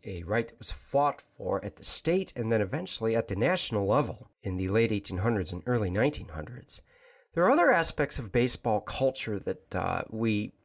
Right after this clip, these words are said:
can consider as being endemic. And again, kind of an artistic representation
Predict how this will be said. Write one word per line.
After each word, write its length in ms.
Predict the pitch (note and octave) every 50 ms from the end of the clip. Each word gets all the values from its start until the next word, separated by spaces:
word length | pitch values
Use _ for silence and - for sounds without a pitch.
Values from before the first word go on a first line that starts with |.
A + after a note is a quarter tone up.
| _
can 240 | - A2+ G#2+ G2+ G#2
consider 880 | - - - A#2+ A#2 - - - - - - G#3+ F3 D3+ C3+ B2 A2+ - -
as 280 | A2+ A2 A2+ G2+ F2
being 380 | - _ B2+ B2+ B2 A#2 A2+ G#2+
endemic. 760 | - G#2 G2 F2+ - _ - D2 E2 D#2+ D#2 C#2 - - - - _ - - - - - - _ _
And 180 | - D#3+ G#3 A3
again, 460 | A3+ A3+ - F#4+ F4 - A2 F#2+ - - _ _ _
kind 200 | - - E4+ G4+
of 100 | G4+ F#4
an 120 | C#4 F3
artistic 760 | D#3 D#3+ D3+ D#3 - A#3+ A#3 - - - A3 F3+ - - - - - _ _ _ _ _ _ -
representation 1080 | C#3+ F#3 A#3 A#3+ B3 A3+ E3+ D3+ C#3 B2 - - F3 A#3+ C#4+ C4 - - - A2+ A2+